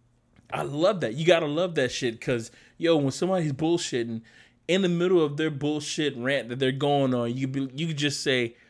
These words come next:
"Bullshit," or you could do what I do, and I love to do this.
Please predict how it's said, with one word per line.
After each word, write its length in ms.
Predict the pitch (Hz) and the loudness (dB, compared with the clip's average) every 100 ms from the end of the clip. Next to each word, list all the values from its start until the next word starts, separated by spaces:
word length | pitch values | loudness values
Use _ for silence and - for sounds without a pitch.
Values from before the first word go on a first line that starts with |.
| _ - - | _ -14 -6
"Bullshit," 520 | 147 156 143 120 110 - | -2 0 -2 -6 -6 0
or 480 | 160 143 123 117 - | 2 2 2 -2 -8
you 140 | 117 | -8
could 160 | 120 123 | -6 -4
do 140 | 135 | -2
what 160 | 127 120 | 0 0
I 160 | 131 | -2
do, 320 | 131 113 104 110 _ _ _ _ _ _ _ _ _ _ | -2 -4 -6 -6 _ _ _ _ _ _ _ _ _ _
and 140 | - 120 | -4 -2
I 40 | |
love 200 | 123 131 | 0 -2
to 80 | 127 | -4
do 220 | 117 127 | -4 -2
this. 260 | 113 107 | -2 -6